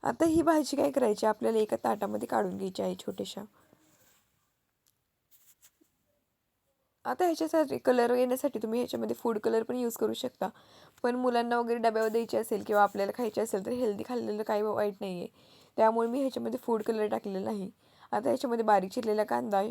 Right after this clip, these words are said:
शेंगदाणे आणि ह्याच्यामध्ये बारीक शेव टाकून घेतलेली आहे. नंतर पाव छान मधून कट करायचा. त्याच्यामध्ये जी आपण चिंचची चटणी केलेली होती, ती चिंचची चटणी मी इथे लावून घेतलेली आहे.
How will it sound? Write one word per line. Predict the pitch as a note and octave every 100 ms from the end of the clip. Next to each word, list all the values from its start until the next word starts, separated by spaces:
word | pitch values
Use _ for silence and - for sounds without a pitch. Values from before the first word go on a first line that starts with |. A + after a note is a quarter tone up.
| A#3+ _ _ _ _ -
शेंगदाणे | - A3 A3 A3 A#3+ G3+
आणि | - G3+ G#3
ह्याच्यामध्ये | B3 A#3 G#3+ A3
बारीक | A#3 F#3+ G#3
शेव | - G#3
टाकून | G#3+ G#3 F#3+
घेतलेली | G#3+ F#3+ F#3+
आहे. | G3 G3 A#3 _ _ _ _ _ _ _ _ _ _ _ _ _ _ _
नंतर | A#3 B3+ A#3+ A3+
पाव | A#3 A3+ B3 -
छान | C4
मधून | C4 A3 A3
कट | B3 B3+
करायचा. | C#4 B3 G3+ G#3 G3 G#3 - _ _ _ -
त्याच्यामध्ये | A3 C4 B3 A#3 G#3+
जी | B3
आपण | C#4 A#3+ C4+
चिंचची | - C4 A#3+ G#3+
चटणी | A3+ C4 A3 A3
केलेली | A3+ G#3+ A3+
होती, | A#3 G3+
ती | F#3+ A#3
चिंचची | A#3+ B3+ A#3+ G#3+
चटणी | A#3+ A#3 G#3+
मी | G#3+
इथे | G#3+ G#3+
लावून | G#3+ G3+ G#3+
घेतलेली | A#3+ - -
आहे. | A#3+ A3+